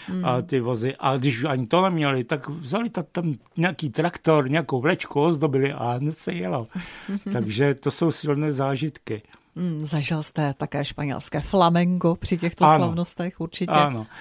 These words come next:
Speaker 2: úžasný. Dámy, dámy velice temperamentně tančí flamengo a do toho vějíře, kaskaněty, no, je to něco úžasného.
Speaker 1: Aha.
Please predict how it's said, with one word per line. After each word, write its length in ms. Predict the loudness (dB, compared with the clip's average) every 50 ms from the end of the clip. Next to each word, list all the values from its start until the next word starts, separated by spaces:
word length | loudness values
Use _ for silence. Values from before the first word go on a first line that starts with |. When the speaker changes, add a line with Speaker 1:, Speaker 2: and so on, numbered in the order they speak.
| -6 2
Speaker 2:
úžasný. 720 | 4 4 4 6 4 2 2 0 -4 -2 -2 -2 -4 -4 -2
Dámy, 440 | 2 2 4 4 4 2 2 0 -2
dámy 300 | -2 0 0 0 0 0
velice 380 | 2 4 4 4 2 0 -2 -4
temperamentně 840 | 0 0 0 0 0 0 0 0 0 -2 -4 -6 -4 -4 -2 -2 -4
tančí 360 | -4 -4 -4 -4 -2 -2 -2
flamengo 500 | 0 4 4 4 4 4 2 -2 -4 -6 -8 -12 -18 -16 -16 -18 -8 0
a 400 | 2 2 4 4 4 2 0 0
do 180 | -2 -2 -4 -2
toho 380 | 0 0 2 2 2 0 0
vějíře, 520 | 2 2 4 4 4 4 2 0 -2 -4 -2
kaskaněty, 840 | -2 -2 -4 -2 -2 -2 0 0 0 -2 -2 -2 -2 -2 -2 -4 -4
no, 340 | -2 -2 0 0 0 0 0 -2
je 120 | -2 -2
to 120 | -2 -2
něco 300 | -2 -2 -2 -2 -2 -2
úžasného. 720 | 0 0 0 -2 -2 -4 -4 -4 -4 -4 -2 -4 -4 -4 -4
Speaker 1:
Aha. 200 | -4 -4 -4 -4